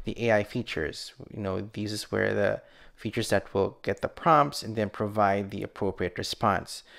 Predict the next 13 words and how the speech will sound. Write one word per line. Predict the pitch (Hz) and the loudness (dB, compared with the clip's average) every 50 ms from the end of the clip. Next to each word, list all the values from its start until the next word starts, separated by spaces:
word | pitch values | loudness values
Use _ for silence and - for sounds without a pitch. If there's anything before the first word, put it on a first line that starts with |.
| - - - - - | -20 -20 -20 -14 -4
whether | - 104 104 107 104 95 | 0 0 2 4 2 2
it's | - 101 101 - - - - - - - - - - - | 2 0 -2 -2 -4 -8 -8 -10 -12 -16 -20 -20 -20 -10
CodeGecko | - - 107 101 101 95 110 - 120 120 117 - - | 0 2 4 4 2 2 0 6 6 6 6 6 6
or | 113 113 113 110 110 110 110 110 104 107 104 104 | 8 8 10 10 8 8 6 6 6 4 2 0
CodeBison, | - - - 98 95 95 101 101 98 104 107 101 - - - - 107 101 101 101 101 101 101 - - | -4 -4 -2 0 0 2 4 4 4 4 2 0 -2 -4 -2 0 2 2 2 2 2 0 -2 -2 -2
our | - 101 98 - - - | -2 -2 -2 -2 -4 0
own, | 117 123 123 120 120 123 120 123 127 - - - - - - _ - - - | 0 2 4 2 2 0 0 -4 -6 -8 -14 -20 -20 -20 -20 _ -14 -6 0
um, | - 110 107 107 107 107 104 | 2 4 6 6 6 4 4
models | 104 107 104 104 104 104 104 104 101 101 101 - - | 6 6 6 6 6 6 6 6 6 4 4 2 0
or | - 98 101 - | 0 0 2 4
other | - 120 123 123 123 120 | 4 4 4 4 2 0
third-party | 113 - - 131 113 104 107 - - 107 101 101 104 | 0 -2 2 4 4 4 2 4 6 6 6 6 4
models. | 104 101 101 98 98 98 95 95 95 - - | 2 2 2 2 2 2 2 0 0 -2 -6